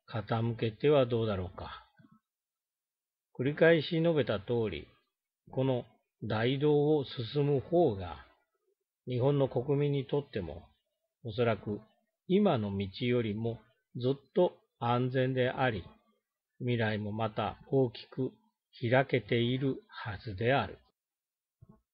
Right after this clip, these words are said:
後書き。憲法九条について、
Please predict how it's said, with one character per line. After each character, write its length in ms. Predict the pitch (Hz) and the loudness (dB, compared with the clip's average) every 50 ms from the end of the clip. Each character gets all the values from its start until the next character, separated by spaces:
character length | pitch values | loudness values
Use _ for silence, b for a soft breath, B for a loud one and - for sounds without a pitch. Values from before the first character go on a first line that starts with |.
| _ _ _ _ _ _ _ _ - - - - _ _ _ _ _ _ _ _ | _ _ _ _ _ _ _ _ -20 -20 -20 -20 _ _ _ _ _ _ _ _
後 420 | - 143 123 123 - - 156 160 139 | -2 0 0 0 2 2 2 4 4
書 160 | 139 131 127 120 - | 4 4 2 2 -2
き。 300 | - 120 113 113 - - _ _ _ _ _ _ _ _ - - _ - - - - - _ _ _ _ _ _ | -8 -8 -8 -8 -10 -14 _ _ _ _ _ _ _ _ -20 -20 _ -20 -20 -20 -20 -20 _ _ _ _ _ _
憲 260 | - - 190 208 196 185 | 0 2 4 4 4 4
法 240 | - 151 135 120 107 | 4 4 4 4 4
九 340 | 101 - - 165 175 165 127 | 2 -2 0 2 2 2 2
条 280 | 113 120 110 101 104 104 | 2 0 0 0 0 -2
に 180 | 104 107 104 | -2 -2 -4
つ 160 | 104 - 123 | -4 -4 -4
い 80 | 110 101 | -4 -4
て、 420 | - - 110 107 107 104 98 101 | -2 -2 0 0 0 0 -2 -4